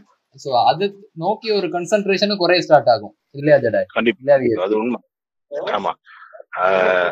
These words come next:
Speaker 2: சொன்ன அந்த விஷயம் வந்து என்னோட வாழ்க்கை எடுத்து பார்த்தா எனக்கும் அது நடந்திருக்கு. So
Speaker 1: ம்.
Speaker 2: நானே அதுக்கு ஒரு உதாரணம்னு சொல்லலாம். ஒரு கட்டத்துல, "வேணாண்டா, இதெல்லாம்
Speaker 1: ம்.
Speaker 2: வேணாம், ஏன் இப்படி எல்லாம் திட்டு வாங்கிட்டு ஏதாச்சும் வெளில
Speaker 1: ம்.
Speaker 2: இறங்கி ட்ரை பண்ணலாம்," அப்படின்னு சொல்லி இறங்கினவனு தான் நானும்.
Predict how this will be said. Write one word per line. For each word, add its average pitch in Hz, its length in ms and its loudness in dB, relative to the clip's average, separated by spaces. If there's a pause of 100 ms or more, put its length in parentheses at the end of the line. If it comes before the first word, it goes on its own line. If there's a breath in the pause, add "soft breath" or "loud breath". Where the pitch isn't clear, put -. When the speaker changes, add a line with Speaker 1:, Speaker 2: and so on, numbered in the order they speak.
(100)
Speaker 2:
சொன்ன 151 300 4
அந்த 131 260 4
விஷயம் 135 320 -4
வந்து 139 240 -4 (380)
என்னோட 143 240 4
வாழ்க்கை 160 280 6
எடுத்து 147 120 -10
பார்த்தா 151 300 2
எனக்கும் 147 300 2
அது 135 100 -4
நடந்திருக்கு. 123 500 -2 (680)
So 104 320 -6
Speaker 1:
ம். 92 160 -4
Speaker 2:
நானே 117 260 0
அதுக்கு 123 280 -2
ஒரு 107 60 -6
உதாரணம்னு 117 440 4
சொல்லலாம். 104 380 -6 (140)
ஒரு 110 100 -2
கட்டத்துல, 110 460 -4 (460)
"வேணாண்டா, 139 400 4
இதெல்லாம் 143 300 4
Speaker 1:
ம். - 20 -2
Speaker 2:
வேணாம், 139 220 -2
ஏன் 135 120 -2
இப்படி 135 240 -6
எல்லாம் 131 260 -2
திட்டு 123 160 -10
வாங்கிட்டு 127 400 0 (420)
ஏதாச்சும் 123 300 0
வெளில 123 120 0
Speaker 1:
ம். 131 40 4
Speaker 2:
இறங்கி 127 220 4
ட்ரை 123 340 2
பண்ணலாம்," 123 360 0
அப்படின்னு 117 320 0
சொல்லி 135 280 -2
இறங்கினவனு 120 640 -2
தான் 143 120 -2
நானும். 120 400 2